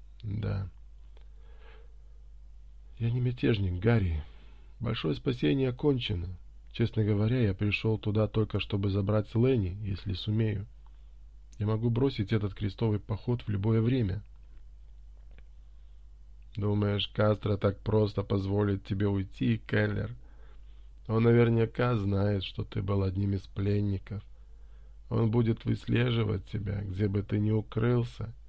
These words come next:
К тому же я не могу позволить тебе забрать автомобиль. Он мне нужен для моего большого спасения». Мэтт скроил гримасу.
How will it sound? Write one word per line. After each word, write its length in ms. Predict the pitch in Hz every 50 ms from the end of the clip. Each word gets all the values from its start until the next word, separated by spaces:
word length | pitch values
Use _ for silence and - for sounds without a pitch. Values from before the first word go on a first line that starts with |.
| - - - - - - - - - - -
К 100 | - -
тому 260 | - 110 110 113 113
же 140 | 107 113 113
я 140 | 113 113 113
не 80 | 117
могу 300 | 117 113 117 117 117 131
позволить 640 | - - 110 104 92 95 95 110 110 107 101 98 -
тебе 260 | - 104 98 98 101
забрать 480 | 98 98 98 90 95 101 104 104 101 -
автомобиль. 800 | 104 - - - 101 98 95 98 95 92 98 95 92 92 98 - - - - - - - - - - - -
Он 160 | 110 110 104
мне 100 | 104 104
нужен 380 | 101 104 110 110 101 107 98 95
для 180 | 92 98 95
моего 720 | 92 95 95 95 101 104 113 110 117 123 123 110 95 98 - -
большого 560 | 110 98 98 98 95 - - - 104 98 95
спасения». 880 | 90 - - - 101 98 98 - - 107 101 98 90 90 90 101 107 110 - - - - - - - - - - - - - - - - - - - - - - - - - - - -
Мэтт 260 | 107 104 117 135 143 -
скроил 440 | - - - 107 101 104 104 101 101
гримасу. 580 | 98 101 98 95 92 90 87 90 - - -